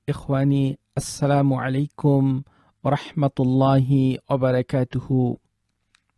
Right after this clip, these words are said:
আল্লাহ সুবহানাহু ওয়া তাআলার একটি বিশেষ নাম আল খাবির, অর্থাৎ যিনি নিপুণভাবে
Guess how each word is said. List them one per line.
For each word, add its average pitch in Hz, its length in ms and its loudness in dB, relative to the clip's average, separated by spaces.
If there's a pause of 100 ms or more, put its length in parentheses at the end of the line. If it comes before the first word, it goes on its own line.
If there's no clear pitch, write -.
(1000)
আল্লাহ 143 480 0
সুবহানাহু 147 800 -4
ওয়া 147 100 -2
তাআলার 151 760 -2 (1300)
একটি 143 400 -2
বিশেষ 151 840 0 (120)
নাম 131 600 0 (500)
আল 139 200 2
খাবির, 135 680 2 (3000)
অর্থাৎ 139 480 2 (260)
যিনি 139 460 6
নিপুণভাবে 139 1300 4